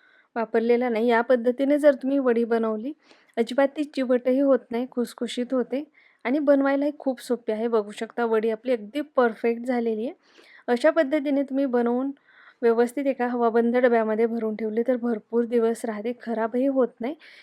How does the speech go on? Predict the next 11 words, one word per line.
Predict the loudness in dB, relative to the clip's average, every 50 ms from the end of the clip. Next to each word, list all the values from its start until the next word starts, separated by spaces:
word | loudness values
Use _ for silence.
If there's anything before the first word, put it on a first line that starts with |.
| _ _
आणि | -2 0 0 0 0 -2
खायला | -2 0 0 0 0
देखील | 0 -2 -4 -4 -8 -8 -8
खूप | -10 -12 -12 _ -12 -10
छान | -8 -8
लागते. | -8 -8 -10 -12 _ -20 -20 -20 _ _ _ _ _ _ 0
तर | 0 0
इथे | 2 0 -2 0
पाहू | 2 2 2 2 2
शकता | 0 0 -2 -2 -2 -2
एकदम | -2 -2 -2 -2 -2 -2 -4